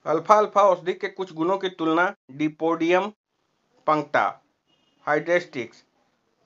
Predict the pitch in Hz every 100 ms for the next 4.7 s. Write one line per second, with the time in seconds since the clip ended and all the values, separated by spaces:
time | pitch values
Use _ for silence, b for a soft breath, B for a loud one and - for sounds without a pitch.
0 | _ _ - 147 - 165 175 185 165 151
1 | 123 110 _ _ _ 127 117 160 175 -
2 | _ _ _ 135 139 151 185 196 170 156
3 | 139 120 98 - 147 139 143 190 202 -
4 | 180 - - 160 120 110